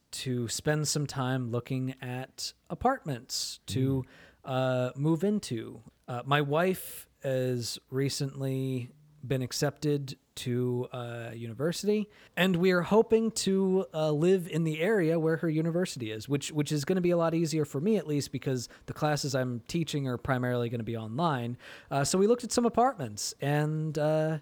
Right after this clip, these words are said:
Speaker 1: you know, it's, it's nice to dream about having, um, having our own place again.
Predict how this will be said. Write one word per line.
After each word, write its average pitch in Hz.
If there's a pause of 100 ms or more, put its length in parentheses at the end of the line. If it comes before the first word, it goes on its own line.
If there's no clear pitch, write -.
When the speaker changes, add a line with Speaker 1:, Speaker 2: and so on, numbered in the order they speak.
(120)
Speaker 1:
you 269
know, 214 (420)
it's, 185
it's 190
nice 202
to 170
dream 147
about 135 (400)
having, 127 (260)
um, 123 (360)
having 131
our 127
own 131
place 120
again. 110